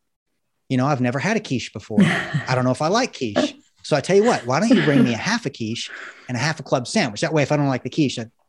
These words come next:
Speaker 1: I still got some lunch."
Speaker 2: Yeah.
Speaker 1: And the, the abuse started immediately. All the men at the table started challenging my father's masculinity in both profane and clever ways that I'd never heard before. <laughs> I mean,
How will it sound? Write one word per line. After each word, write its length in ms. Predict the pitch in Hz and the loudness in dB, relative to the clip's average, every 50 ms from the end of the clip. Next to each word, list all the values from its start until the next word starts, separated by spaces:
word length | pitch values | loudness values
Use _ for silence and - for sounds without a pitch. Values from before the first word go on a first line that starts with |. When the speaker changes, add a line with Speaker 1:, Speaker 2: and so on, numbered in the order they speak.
| _ _ - | _ _ -16
Speaker 1:
I 40 | 113 | -12
still 220 | - - 139 123 | -6 -2 -2 0
got 200 | 117 117 - - | 0 -2 -6 -6
some 140 | - 110 120 | -8 -6 -4
lunch." 320 | 170 165 123 - - - _ _ - | -4 -6 -6 -10 -14 -18 _ _ -4
Speaker 2:
Yeah. 260 | 180 185 165 - - - | 0 0 0 0 -2 -4
Speaker 1:
And 280 | 139 131 127 139 - - | -2 -2 -2 -2 -2 0
the, 120 | 143 156 175 - | -2 -2 -2 -2
the 220 | 151 139 196 175 | -4 -2 -2 0
abuse 640 | 160 143 120 151 170 226 254 240 175 - - - | 0 -2 0 2 4 6 6 6 6 2 -2 -8
started 400 | - - - 165 165 165 156 135 | -8 -2 2 2 2 4 4 2
immediately. 440 | 131 131 147 151 143 127 104 113 117 | 2 2 2 2 0 -2 -6 -8 -6
All 200 | 123 131 160 180 | -4 0 0 2
the 80 | 170 151 | 2 4
men 280 | 147 151 160 170 175 | 4 4 4 4 4
at 100 | 175 156 | 2 2
the 60 | 156 135 | 0 -2
table 320 | - - 156 147 123 120 | -2 0 0 0 0 -2
started 380 | - - - 135 127 120 113 - _ _ _ _ _ _ _ _ _ _ _ _ - | -6 -4 -2 -2 -2 -2 -4 -10 _ _ _ _ _ _ _ _ _ _ _ _ -10
challenging 640 | - - - 160 170 202 233 233 214 175 196 190 180 | -6 -2 -2 0 2 2 2 4 4 4 4 4 4
my 220 | 170 160 156 143 | 4 4 2 2
father's 480 | - - 160 160 165 156 160 143 117 143 | 0 -2 -2 0 0 2 0 0 0 0
masculinity 960 | 139 143 147 143 - - - 143 131 143 151 151 131 110 107 101 107 113 - _ - - | 0 0 -2 -2 -4 -2 -2 0 0 2 2 0 0 -2 -2 -6 -6 -10 -12 _ -8 -4
in 380 | 135 131 131 127 127 127 123 _ _ _ _ _ _ _ - 127 120 - - | -2 0 0 2 0 0 -2 _ _ _ _ _ _ _ -10 -10 -10 -4 0
both 300 | 165 160 160 151 - - | 2 4 4 2 0 -4
profane 840 | - - 165 147 139 - - - - 170 170 180 196 196 208 208 208 | -4 0 2 2 2 0 -2 -4 -2 0 2 2 2 2 2 2 0
and 380 | - - 147 143 143 139 139 - | 0 0 0 0 2 0 -2 -4
clever 480 | - - - 165 175 190 180 196 185 170 | -10 -6 0 2 2 2 4 2 2 2
ways 420 | 143 156 160 160 147 131 117 - | 4 4 4 4 4 2 0 0
that 100 | 135 127 | -2 -4
I'd 200 | 127 147 185 180 | -2 -2 -2 0
never 240 | 196 185 147 131 113 | 0 2 0 0 -2
heard 440 | - - - - 170 170 160 139 120 | -4 -8 -6 -2 2 2 2 2 0
before. 400 | 120 - - 123 107 101 - - | -4 -6 -6 -10 -10 -10 -10 -14
<laughs> 160 | - _ - | -14 _ -10
I 40 | |
mean, 60 | 185 | -10